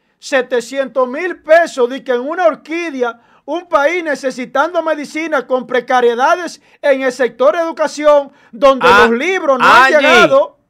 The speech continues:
Speaker 1: donde las
Speaker 2: Angie.
Speaker 1: computadoras no han llegado, entonces preocupante
Speaker 2: Señor ministro,
Speaker 1: eso.
Speaker 2: aquí tenemos una orquídea que necesita
Speaker 1: ¿Eh?
Speaker 2: setecientos mil, mándeselo.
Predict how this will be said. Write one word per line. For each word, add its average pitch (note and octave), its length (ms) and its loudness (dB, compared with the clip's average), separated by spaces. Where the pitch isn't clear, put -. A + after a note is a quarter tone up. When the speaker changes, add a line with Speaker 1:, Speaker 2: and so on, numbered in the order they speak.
Speaker 1:
donde C4+ 440 6
las D4 100 4
Speaker 2:
Angie. C4+ 320 4
Speaker 1:
computadoras D4 720 6
no C4+ 140 0
han D#4 120 -2
llegado, E4 520 2
entonces B3+ 400 -4
preocupante C4+ 480 0
Speaker 2:
Señor D4 140 4
ministro, B3 460 4
Speaker 1:
eso. A#3 80 10
Speaker 2:
aquí A3 140 -2
tenemos C4+ 340 2
una C4+ 100 6
orquídea A#3+ 540 2
que G3 140 -2
necesita G3 460 -2
Speaker 1:
¿Eh? A#3 40 4
Speaker 2:
setecientos G#3 640 2
mil, G3 200 -6
mándeselo. D#3 640 0